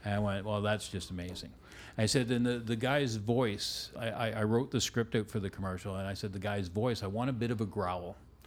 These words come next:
I want just enough of a authoritative male voice that people believe that this guy knows what he's talking about."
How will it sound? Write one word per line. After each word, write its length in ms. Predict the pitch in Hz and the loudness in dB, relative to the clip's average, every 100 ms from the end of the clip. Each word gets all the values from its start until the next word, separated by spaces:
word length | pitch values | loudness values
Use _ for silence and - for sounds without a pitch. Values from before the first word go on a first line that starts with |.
| - - - | -20 -14 -2
I 40 | |
want 360 | 107 110 113 110 | 2 2 2 -2
just 480 | - 139 156 - 160 | 0 2 2 2 2
enough 600 | 139 127 123 110 - - - - - - - - - | 4 4 4 0 -6 -12 -18 -20 -20 -20 -20 -12 2
of 180 | 107 98 | 4 4
a 360 | 98 101 98 - | 4 2 0 -4
authoritative 1000 | - 98 - 123 131 131 - 117 110 92 | -2 -2 0 2 4 2 2 4 4 4
male 340 | 101 104 110 104 | 4 4 4 2
voice 720 | 95 101 90 101 - - - - - - - - 107 | 2 2 2 0 -2 -2 -6 -12 -20 -20 -18 -10 2
that 520 | 110 110 104 - - | 4 4 0 -6 0
people 280 | - 131 131 | 2 4 2
believe 760 | 113 117 123 107 101 - - - - - - - | 2 4 4 4 0 -6 -12 -16 -20 -20 -20 -8
that 160 | 107 98 | -2 0
this 160 | 107 - | 2 2
guy 180 | 104 | 0
knows 380 | 98 98 98 90 | 0 0 -2 -2
what 60 | 101 | -4
he's 120 | 85 | 0
talking 360 | 104 92 - 90 | 0 0 -2 -6
about." 260 | 90 87 | -6 -8